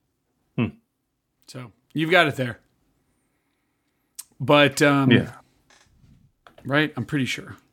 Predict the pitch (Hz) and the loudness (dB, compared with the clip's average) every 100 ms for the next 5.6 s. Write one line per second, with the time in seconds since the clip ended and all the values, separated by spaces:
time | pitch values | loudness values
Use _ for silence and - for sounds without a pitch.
0 | _ - 151 135 170 151 - 135 123 127 | _ -2 -2 4 4 4 4 0 0 -4
1 | 113 123 117 127 120 123 - 123 - - | -2 -4 -2 -4 0 -2 0 -2 -2 -10
2 | - - 160 156 170 175 131 139 139 151 | -18 -4 0 2 2 0 0 2 2 2
3 | 156 151 139 139 135 131 127 127 117 - | 0 -4 -4 -4 -2 -2 -2 -4 -8 -12
4 | _ _ _ _ _ 135 135 - 151 160 | _ _ _ _ _ 0 2 2 4 4
5 | 170 196 120 117 123 123 | 4 4 2 2 2 2